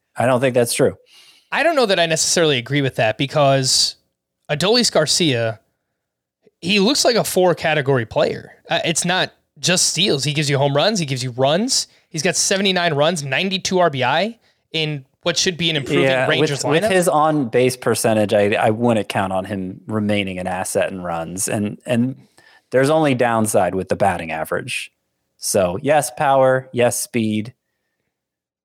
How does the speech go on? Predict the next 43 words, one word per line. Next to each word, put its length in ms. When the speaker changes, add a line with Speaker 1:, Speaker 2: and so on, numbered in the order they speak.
Speaker 1:
poor 260
on-base 420
skills. 520
And, 200
and 120
is 100
it 100
possible 460
his 140
batting 340
average 300
collapses 680
and, 400
and 380
he 200
just 200
gets 160
pushed 300
out 120
of 60
the 60
lineup 360
at 100
some 200
point? 240
I 60
think 140
it's 120
possible. 680
That's, 120
Speaker 2:
Yeah, 280
it's, 200
Speaker 1:
that's 140
Speaker 2:
it's 60
Speaker 1:
obviously 560
Speaker 2:
possible. 80
Speaker 1:
a, 80
that's 180
obviously 560
a 80
bottom-out 580
scenario, 720
but 220